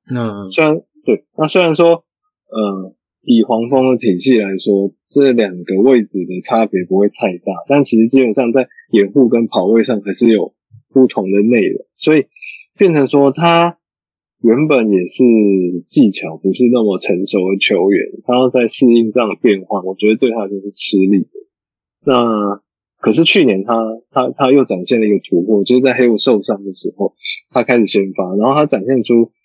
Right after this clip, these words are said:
Speaker 2: 呃，呃，很，很，很，很多的进步，是他的持球能力变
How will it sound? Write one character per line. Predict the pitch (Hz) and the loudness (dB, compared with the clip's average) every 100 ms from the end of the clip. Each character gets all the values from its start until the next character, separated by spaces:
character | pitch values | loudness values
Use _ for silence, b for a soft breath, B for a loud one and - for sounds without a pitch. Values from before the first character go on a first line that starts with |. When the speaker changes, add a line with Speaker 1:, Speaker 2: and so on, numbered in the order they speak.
| _ _ | _ _
Speaker 2:
呃， | - | -4
呃， | 107 95 - - - _ _ 117 107 - | -2 -2 -4 -8 -20 _ _ -2 -2 0
很， | 113 101 | -2 -2
很， | - 120 107 - | -2 -2 -2 -2
很， | 117 95 - | -2 -2 -6
很 | - 113 | -2 2
多 | 135 | 4
的 | 143 | 2
进 | 135 135 | 2 2
步， | 127 123 | 2 0
是 | |
他 | 135 | 0
的 | 131 120 | 2 2
持 | 101 - | 0 -2
球 | 110 104 | 0 0
能 | 101 104 | 0 -2
力 | |
变 | 104 | 0